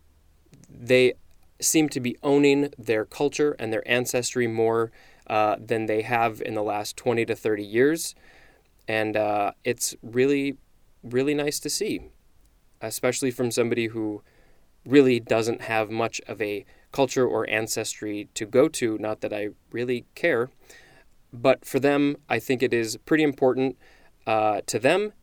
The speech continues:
and to culture in general, and I, I think more people need to do that.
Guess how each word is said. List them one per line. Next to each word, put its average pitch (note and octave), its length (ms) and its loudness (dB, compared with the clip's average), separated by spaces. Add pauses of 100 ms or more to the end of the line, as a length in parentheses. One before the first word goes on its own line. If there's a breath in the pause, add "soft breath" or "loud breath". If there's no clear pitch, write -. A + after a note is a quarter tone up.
and A2 420 -2 (180)
to B2 220 -2
culture C3+ 420 0
in A2 180 -4
general, D3+ 520 -2 (460 soft breath)
and A2 420 -2 (120)
I, G#2 420 -6
I G#2+ 140 -4
think B2 280 0
more A#2+ 360 2 (120)
people A#2 280 -2
need G#2+ 180 -2
to - 80 -12
do G#2 220 -6
that. - 340 -8